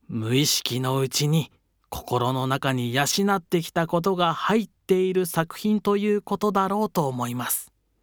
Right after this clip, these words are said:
芸術作品を見ると、これは良い作品とか、悪い作品とか、我々は評しますけど、その良し悪しというものは、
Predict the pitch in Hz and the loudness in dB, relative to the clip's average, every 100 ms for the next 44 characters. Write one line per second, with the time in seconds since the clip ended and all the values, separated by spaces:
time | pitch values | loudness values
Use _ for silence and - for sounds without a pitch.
0 | _ _ _ _ _ _ _ _ _ _ | _ _ _ _ _ _ _ _ _ _
1 | _ 107 127 170 175 175 190 196 196 - | _ -2 2 2 0 0 0 2 0 0
2 | 170 180 180 180 180 165 151 - - _ | 2 2 2 2 2 0 -2 -2 -10 _
3 | _ _ - - 110 185 226 226 208 147 | _ _ -8 -4 0 2 2 2 0 2
4 | 233 262 - 143 - - 143 143 156 131 | 2 2 0 -2 -4 -4 -2 0 0 2
5 | 139 135 - - _ _ _ - 131 233 | 2 0 -6 -20 _ _ _ 0 4 4
6 | 285 269 - 175 - - 165 151 135 120 | 2 0 0 -2 -2 0 2 2 -2 -4
7 | - - _ _ _ 113 110 131 135 143 | -6 -10 _ _ _ -2 0 2 2 2
8 | 147 - 139 175 185 190 165 - 143 139 | 0 0 -2 0 2 2 0 -2 0 0
9 | - - - _ _ _ _ - - 104 | -2 -14 -20 _ _ _ _ -10 -6 -4
10 | 117 143 123 170 - 202 175 160 - 170 | 0 0 2 0 2 2 2 0 0 0
11 | 160 165 170 170 185 175 170 | 2 2 2 2 2 2 0